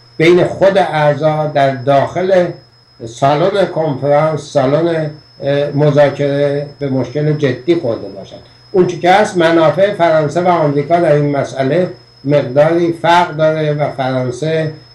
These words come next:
اه، از این فرصت استفاده می‌کنه که به کشورهای عربی و اسرائیل نزدیکتر بشه و معاملات تجاری رو هم در نظر داره و تونسته که در این فرصت پیش ببره.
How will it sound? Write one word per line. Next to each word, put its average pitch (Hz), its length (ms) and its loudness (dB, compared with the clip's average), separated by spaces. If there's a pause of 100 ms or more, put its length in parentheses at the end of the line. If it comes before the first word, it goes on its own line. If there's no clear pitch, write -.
(160)
اه، 127 320 2
از 135 220 2
این 180 160 4
فرصت 156 460 0
استفاده 131 540 -2
می‌کنه 160 420 0
که 156 100 0
به 135 140 0
کشورهای 120 560 0
عربی 135 720 2 (280)
و - 40 -4
اسرائیل 135 680 0
نزدیکتر 135 680 0
بشه 107 300 -10 (480)
و 139 300 2 (200)
معاملات 143 760 0
تجاری 143 720 0
رو 196 80 2
هم 170 320 0 (280)
در 139 180 2
نظر 139 400 2
داره 165 320 0
و 151 120 2
تونسته 143 540 -2
که 160 120 -4
در 135 200 2
این 127 200 -2 (380)
فرصت 143 480 0
پیش - 300 -4
ببره. 95 440 -12